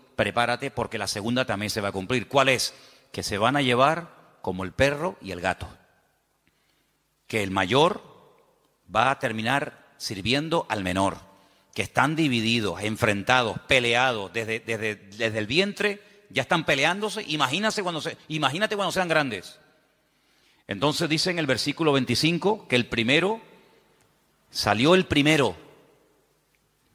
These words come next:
Dice Rubio, ahora hablaremos es-, acerca de eso. "Y era todo velludo, como una pelliza. Y llamaron, llamaron su nombre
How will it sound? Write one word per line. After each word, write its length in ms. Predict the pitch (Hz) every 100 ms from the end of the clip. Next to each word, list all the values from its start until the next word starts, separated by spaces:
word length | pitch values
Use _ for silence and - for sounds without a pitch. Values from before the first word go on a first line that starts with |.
| _ _
Dice 300 | 110 117 139
Rubio, 420 | 110 147 123 104
ahora 160 | 110 143
hablaremos 460 | 131 127 131 123
es-, 160 | 123 -
acerca 360 | 98 131 - 113
de 60 |
eso. 180 | 107 - - _ _ _ _ -
"Y 160 | 90
era 420 | 120 143 - - -
todo 380 | 143 151 160 147
velludo, 840 | 117 104 92 165 151 110 80 76 - - _ _ _ -
como 180 | 92 120
una 220 | 147 151
pelliza. 640 | 117 110 151 - 104 78 - _ _ _ _ _ -
Y 160 | 123
llamaron, 760 | 110 107 127 165 180 214 233 220 - _ _ _ _ _ -
llamaron 600 | 90 92 113 156 170 180
su 160 | -
nombre 520 | 175 135 113 107 123